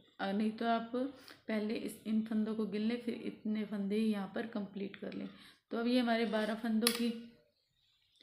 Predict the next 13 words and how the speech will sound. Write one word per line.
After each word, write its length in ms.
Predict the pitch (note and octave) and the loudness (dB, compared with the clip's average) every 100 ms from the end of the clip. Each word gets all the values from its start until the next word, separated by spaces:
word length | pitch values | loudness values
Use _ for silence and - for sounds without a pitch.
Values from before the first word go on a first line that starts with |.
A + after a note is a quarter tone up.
| - _ | -20 _
इस 180 | G#3+ A3 | -10 -2
तरफ 200 | A#3+ A#3 | 2 2
भी 160 | A3 A#3+ | 4 2
हैं, 260 | B3 C#4 - - - | 2 0 -6 -18 -6
और 160 | A#3 A3+ | -4 -4
इसे 260 | A3 B3+ | 0 2
भी 140 | A#3+ B3 | 4 4
हम 420 | A#3 A#3+ D4 D4 A3 | 2 4 2 0 -2
last 440 | A3 A3+ A3 - | 0 0 -2 -4
जैसे 300 | A3 A#3 A3+ | -2 -2 0
हमने 220 | A3+ A3 | 4 4
बनाया 360 | A3 G#3+ G#3+ G#3+ | 4 2 2 2
है, 200 | A3 C#4 | 2 0